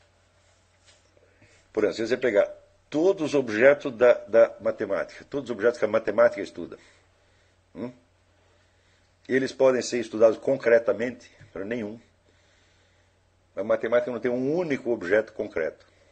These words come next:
Eles só são constituídos por abstração. E você não pode ter nenhuma experiência efetiva dos objetos matemáticos, a não ser na medida em que eles aparecem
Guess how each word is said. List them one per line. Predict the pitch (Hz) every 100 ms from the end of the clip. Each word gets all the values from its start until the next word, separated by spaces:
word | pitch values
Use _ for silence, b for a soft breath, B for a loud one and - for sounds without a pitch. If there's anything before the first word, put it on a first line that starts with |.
| b _ _ _ _ _ _ _ _ _ -
Eles | 107 -
só | - 160
são | - 139
constituídos | 139 135 - 135 127 131 151 156
por | 165
abstração. | 139 - - 151 - 92 - _ _ _ b b b b -
E | 107
você | 113 120
não | 127
pode | 131 107 98 92
ter | - 95
nenhuma | 98 113 156
experiência | 135 - 98 120 139 127
efetiva | - 98 - 151 143
dos | 107 98
objetos | 92 90 90 95
matemáticos, | 101 143 120 143 - - _ B B B B
a | 123
não | 143 135
ser | - 160
na | 160 147
medida | 131 147
em | 143
que | 143
eles | 135 120
aparecem | 151 135 127 160 - - 78